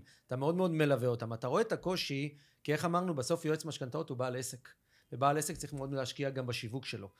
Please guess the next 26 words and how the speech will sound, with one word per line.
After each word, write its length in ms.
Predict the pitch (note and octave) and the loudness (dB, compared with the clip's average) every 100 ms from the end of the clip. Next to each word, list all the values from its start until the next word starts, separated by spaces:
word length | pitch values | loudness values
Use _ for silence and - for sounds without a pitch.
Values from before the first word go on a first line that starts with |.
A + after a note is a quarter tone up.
| _ - | _ -8
והיום 140 | C3 C#3+ | -4 -2
אנחנו 220 | C#3+ C#3+ | -4 -4
חיים 240 | C3+ C3+ | -4 -2
בעולמות 360 | C3+ C3 B2+ B2+ | 0 -2 -2 -4
של 100 | A#2+ | -6
סושיאל, 440 | - D3 B2 A2+ G#2 | -2 -2 -2 -4 -6
ובן 180 | A2+ | -6
אדם 140 | A#2+ C3+ | -6 -6
צריך 180 | B2+ C#3+ | -6 -4
לעשות 260 | B2 C3 | -4 -4
סרטונים. 380 | C3+ A#2 B2 A#2+ G2 - - - _ _ C3 | -6 -6 -4 -4 -8 -16 -20 -20 _ _ -6
יוצא 220 | B2 G3+ | 2 2
לך 140 | G#3+ | 4
להיתקל 720 | A#3 D#3+ B2+ C3 D#3 F#3 F3+ E3 | 4 4 2 0 4 4 4 2
באנשים 460 | B2+ B2 A#2 E3 D#3 | -2 -2 -2 -2 -2
שמפחדים 1080 | - C#3+ B2+ - - D3 - - C3 D#3+ | -2 0 -2 -6 -6 -4 -4 -4 -2 -2
להיחשף, 560 | D#3 C#3 - B2 C#3+ B2 | 0 -2 -4 -8 -6 -6
מפחדים 540 | C3+ C3 - A#2 C#3 C#3+ | -8 -8 -8 -6 -2 0
לעשות 340 | C3 C#3+ C#3 | -2 -2 -6
סרטונים, 520 | C#3+ A#2+ C3+ C3 B2+ - - E3 | -8 -6 -6 -6 -6 -8 -8 -6
מפחדים 460 | D#3+ D#3 C#3 D#3 | -2 -2 0 0
לשווק 340 | D#3 D3+ C#3 D3 | 0 0 -2 -2
את 80 | |
עצמם, 320 | C#3+ - C#3+ C3+ | -6 -2 -2 0
נרתעים 440 | D#3 - D3+ D#3+ | 0 0 -2 0
מזה. 260 | D#3 C3+ | -2 -2